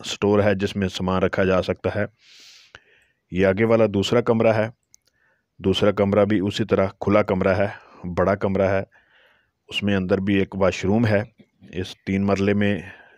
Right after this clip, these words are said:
दो वाशरूम हैं, किचन है और स्टोर जो सामान रखने के लिए बहुत बड़ा है। ये इस वाशरूम के ऊपर भी स्टोर बनाया गया है, जहाँ पर सामान रखते हैं। ये वाशरूम है,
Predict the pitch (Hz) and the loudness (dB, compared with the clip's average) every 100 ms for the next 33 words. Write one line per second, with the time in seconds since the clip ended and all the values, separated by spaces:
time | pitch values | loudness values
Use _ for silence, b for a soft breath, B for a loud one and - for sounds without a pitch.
0 | B - 90 90 107 107 92 - 104 123 | B -18 -6 0 2 0 -2 -2 -2 0
1 | 104 113 _ b b b b b b b | 0 -4 _ b b b b b b b
2 | _ 107 101 117 107 104 120 b b b | _ -4 0 2 2 0 -4 b b b
3 | b b b 101 95 - 120 127 156 139 | b b b -4 -4 -4 0 2 2 2
4 | 135 113 104 104 101 - 107 98 101 98 | -2 0 0 0 -2 -4 -6 -4 0 0
5 | 92 90 90 85 82 85 - _ b b | 0 -2 0 -2 -2 -8 -16 _ b b
6 | b b b - 85 110 110 110 - 120 | b b b -6 0 0 2 0 0 -2
7 | 123 127 120 123 123 127 - 117 117 120 | 0 0 0 0 -2 -4 0 0 2 0
8 | 117 117 117 113 110 - _ - 92 92 | 0 0 2 0 -2 -8 _ -6 -4 -4
9 | 92 - 101 110 110 - 104 104 104 113 | -6 -4 -2 0 -2 -2 -4 -2 -6 -10
10 | - 101 92 87 85 - 107 120 107 | -16 -6 -2 -2 -4 -6 -4 0 -2